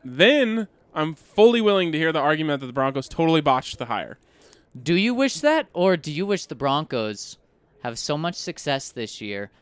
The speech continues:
Speaker 2: especially on offense, that Scangarello gets hired away to be a head coach? The forty-niners do so bad, they fire Kyle Shanahan, and then look,
Speaker 1: They hire Rich
Speaker 2: offensive
Speaker 1: Scangarello.
Speaker 2: co-,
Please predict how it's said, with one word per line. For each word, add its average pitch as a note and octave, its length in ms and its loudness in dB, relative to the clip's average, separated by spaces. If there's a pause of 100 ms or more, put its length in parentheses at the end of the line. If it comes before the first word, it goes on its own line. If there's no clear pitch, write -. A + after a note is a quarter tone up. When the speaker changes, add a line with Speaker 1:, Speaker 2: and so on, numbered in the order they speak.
(120)
Speaker 2:
especially C3+ 580 -6
on B2 140 -4
offense, G#2 600 -8 (280)
that G#2+ 520 -2 (240)
Scangarello C3 720 -2
gets A#2 180 -6
hired A2+ 260 -2
away G#2+ 220 -6
to G2+ 80 -14
be G#2+ 140 -8
a G#2 40 -8
head G#2+ 260 -10
coach? G#2 380 -10 (100)
The A#2+ 80 -14
forty-niners C#3 600 -4
do A#2+ 120 -10
so B2+ 360 -4
bad, A2 280 -4
they A2 140 -4
fire B2 800 -2 (300)
Kyle A#2+ 300 0
Shanahan, A#2 640 -4
and C3+ 160 -12
then F3 160 -6
look, C#4+ 200 0
Speaker 1:
They D3 140 -14
hire C3 300 -2
Rich B2 140 2
Speaker 2:
offensive D3 400 -2
Speaker 1:
Scangarello. C#3 260 2
Speaker 2:
co-, - 180 -20